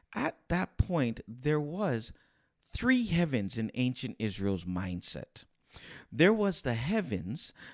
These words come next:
that was what we call sky. Then there is the heaven above the next layer of water, or what we would call space. And then there is the next heaven, which we would call God's dwelling place.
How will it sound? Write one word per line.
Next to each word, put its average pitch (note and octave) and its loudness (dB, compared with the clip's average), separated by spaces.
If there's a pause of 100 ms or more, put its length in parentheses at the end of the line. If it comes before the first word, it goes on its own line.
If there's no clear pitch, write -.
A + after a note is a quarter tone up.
(120)
that C3+ 6
was A#2 4
what B2 -2
we F#3 -8
call C3+ -2
sky. F#2+ -2 (300)
Then G3 2
there F#3 0
is D#3+ -4
the A2+ -2
heaven A2 0 (380)
above A2+ 2 (500)
the A#2 6
next A#2+ 0
layer A2+ 0
of F#2+ 0
water, G2 0 (240)
or A2 2
what G#2+ -2
we C3+ -2
would B2 -4
call G#2+ 0
space. - -2 (260)
And B2+ 2
then F#3 2
there E3+ 0
is D#3+ -4
the A#2+ 0
next A2+ -2
heaven, F2+ -2 (320)
which - 0
we B2+ 0
would C#3 -2
call B2 0
God's G#2+ -4
dwelling G#2 -4
place. - -6